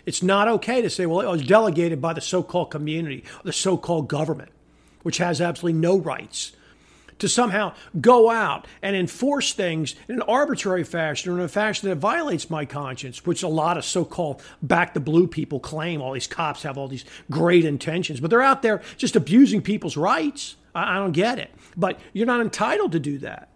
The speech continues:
And I could never delegate that because I couldn't go do it. You're stuck. You can only delegate what you have. All right, I'm gonna read a little more.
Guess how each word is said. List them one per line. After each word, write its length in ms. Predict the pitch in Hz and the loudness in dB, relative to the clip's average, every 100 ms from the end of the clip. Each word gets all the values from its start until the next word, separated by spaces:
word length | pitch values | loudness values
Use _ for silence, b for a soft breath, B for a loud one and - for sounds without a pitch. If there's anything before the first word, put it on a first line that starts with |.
| - | -4
And 100 | 190 | -2
I 80 | |
could 140 | 202 202 | 0 0
never 220 | 233 226 | 2 0
delegate 640 | 151 220 320 277 180 143 | 2 2 2 0 -2 -4
that 260 | - - - | -8 -10 -8
because 300 | 147 175 - B - | 0 0 -2 B -2
I 200 | 196 233 | 0 0
couldn't 340 | - 208 202 | -2 -4 -2
go 140 | 156 143 | -2 -4
do 320 | 135 131 90 | -6 -8 -10
it. 100 | - _ _ b b b | -16 _ _ b b b
You're 120 | 185 | -4
stuck. 600 | - - 262 220 - - B | -2 0 2 2 0 -20 B
You 100 | - | -8
can 160 | 214 196 - | 0 0 2
only 420 | 196 233 233 247 220 | 2 4 4 2 0
delegate 600 | 165 202 190 160 160 160 | 2 2 2 0 -2 -2
what 160 | 165 | -4
you 100 | 185 | -4
have. 560 | 139 147 117 107 - - _ _ _ _ _ _ _ _ _ _ | -4 -6 -10 -16 -20 -20 _ _ _ _ _ _ _ _ _ _
All 60 | 147 | -18
right, 40 | |
I'm 60 | 147 | -14
gonna 120 | 139 | -14
read 140 | 139 | -14
a 40 | 127 | -12
little 180 | 131 123 | -14 -14
more. 260 | - - | -16 -20